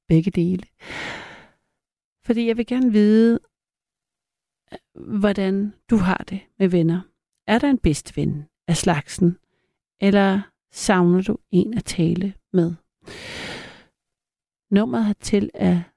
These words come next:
tooghalvfjerds tredive fireogfyrre fireogfyrre, tooghalvfjerds tredive fireogfyrre fireogfyrre, og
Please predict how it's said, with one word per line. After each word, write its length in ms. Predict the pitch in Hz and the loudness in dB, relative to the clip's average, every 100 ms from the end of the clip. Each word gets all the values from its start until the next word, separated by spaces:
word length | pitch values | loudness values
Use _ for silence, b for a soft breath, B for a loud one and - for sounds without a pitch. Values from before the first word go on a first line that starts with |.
| _ - | _ -4
tooghalvfjerds 880 | 240 214 208 - 175 175 - - _ _ _ - | -2 0 -2 0 -2 -2 -10 -20 _ _ _ -10
tredive 580 | - 170 160 170 - - _ _ _ _ | 0 2 4 2 -2 -14 _ _ _ _
fireogfyrre 680 | - - 190 190 - 175 160 | -4 2 4 4 0 0 0
fireogfyrre, 580 | - 190 185 - 180 175 | -2 -2 -2 0 -2 -2
tooghalvfjerds 640 | - 220 196 - 180 - | -2 0 0 -2 -4 -4
tredive 420 | - 160 156 180 | -8 -2 0 -2
fireogfyrre 440 | - 196 190 - 185 | -4 0 0 2 -2
fireogfyrre, 580 | - 196 - 190 185 | 0 -2 0 -2 -2
og 380 | - - 185 180 | -2 0 2 2